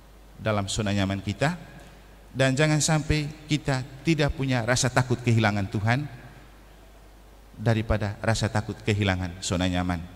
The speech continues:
Kita menyerahkan diri kita kepada Tuhan. Semoga pengalaman Petrus, Yakobus, dan Yohanes di Tabor juga menjamah diri dan hidup kita, untuk kita makin mengenal Tuhan kita,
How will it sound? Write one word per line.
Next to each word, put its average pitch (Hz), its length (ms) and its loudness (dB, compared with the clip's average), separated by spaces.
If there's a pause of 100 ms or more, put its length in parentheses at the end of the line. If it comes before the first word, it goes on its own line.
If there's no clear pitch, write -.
(1300)
Kita 175 240 2
menyerahkan 147 400 2
diri 123 240 0
kita 113 160 -4
kepada 107 320 -2
Tuhan. 147 400 -2 (760)
Semoga 156 480 0
pengalaman 139 640 2
Petrus, 156 480 2
Yakobus, 127 480 0
dan 120 160 2
Yohanes 117 400 2
di 113 160 -2
Tabor 117 360 2 (640)
juga 135 280 0
menjamah 127 560 4
diri 120 240 6
dan 104 160 0
hidup 101 240 -4
kita, 139 320 -2 (800)
untuk 139 160 -2
kita 156 240 2
makin 139 320 0
mengenal 123 400 2
Tuhan 107 240 0
kita, 127 400 -4